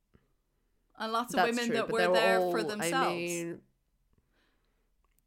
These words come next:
Speaker 2: the characters claim they were there for themselves, but in the movie it was just like,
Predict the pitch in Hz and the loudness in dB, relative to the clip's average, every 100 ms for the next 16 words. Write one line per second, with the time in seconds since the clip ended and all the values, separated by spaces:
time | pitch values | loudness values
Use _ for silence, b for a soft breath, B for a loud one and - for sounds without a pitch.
0 | _ _ _ _ _ _ _ _ _ _ | _ _ _ _ _ _ _ _ _ _
1 | 185 - 226 254 262 262 165 - - 208 | -12 -4 2 2 2 0 -8 -6 -4 0
2 | 220 185 165 160 160 190 165 - 160 160 | 0 0 -2 -4 -6 -10 -10 -8 -8 -8
3 | - 185 170 175 180 190 175 175 151 - | -6 -6 -6 -6 -4 -2 -4 -6 -12 -14
4 | 165 - 147 160 | -14 -10 -10 -10